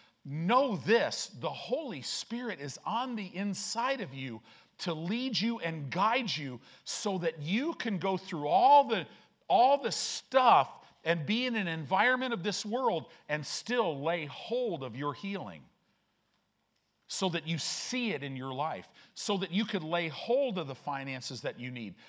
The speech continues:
so that you could lay hold of the protection that you need, so that you can know his plan for your life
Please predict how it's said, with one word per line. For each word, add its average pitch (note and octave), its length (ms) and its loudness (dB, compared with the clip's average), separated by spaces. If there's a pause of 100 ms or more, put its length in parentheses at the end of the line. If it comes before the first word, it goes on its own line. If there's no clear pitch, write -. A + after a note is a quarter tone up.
(100)
so F#3+ 220 -4
that F3 160 -6
you F#3 100 -2
could F#3 200 -6
lay D#3+ 240 -2
hold B3 520 2
of D3 140 -2
the C#3+ 80 -6
protection - 640 -4
that C3 160 -8
you C3 120 -8
need, G#2+ 340 -8 (280)
so - 260 -2
that F3 200 -4
you G#3+ 160 -2
can E3+ 340 -4
know A#3 320 4
his D#3+ 240 -6
plan G#3+ 400 -8
for - 140 -12
your C#3+ 160 -6
life E3+ 340 -2